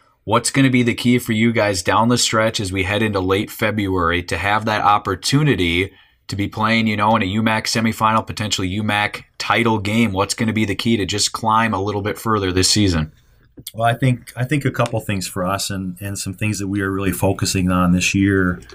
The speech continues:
Speaker 2: Uh, and I, uh, kind of alluded to it before, um, with, with potential injuries that we have,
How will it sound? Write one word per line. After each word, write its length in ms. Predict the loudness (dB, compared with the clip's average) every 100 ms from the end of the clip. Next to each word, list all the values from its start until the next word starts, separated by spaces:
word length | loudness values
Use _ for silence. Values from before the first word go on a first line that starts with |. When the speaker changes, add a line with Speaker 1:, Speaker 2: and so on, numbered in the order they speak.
| -20 -20 -2
Speaker 2:
Uh, 300 | 2 4 4
and 120 | 4 4
I, 260 | 4 2 -2 -6 -10 -12
uh, 380 | -10 -6 -6 -8 -16 0
kind 160 | 4 6
of 60 |
alluded 460 | 6 6 8 6 4
to 120 | 2
it 60 | 2
before, 640 | -2 2 4 6 4 0 -12 -20 -4
um, 220 | -2 0
with, 200 | 0 -2 -6 -10 -4
with 180 | -4
potential 400 | -2 2 2 4
injuries 360 | 4 4 4 4
that 80 | 4
we 160 | 4
have, 420 | 4 4 4 0